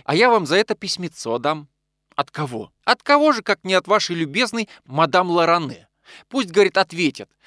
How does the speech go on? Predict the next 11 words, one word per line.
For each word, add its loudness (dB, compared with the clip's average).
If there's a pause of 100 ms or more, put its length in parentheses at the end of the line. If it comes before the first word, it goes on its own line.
(120)
Сами 0
на -4
примерку -2
приедут -8
или -2
мне -6
к -20
ним?» -6 (680)
«Где -6
письмо?» -12 (280)
«Вот-с, 0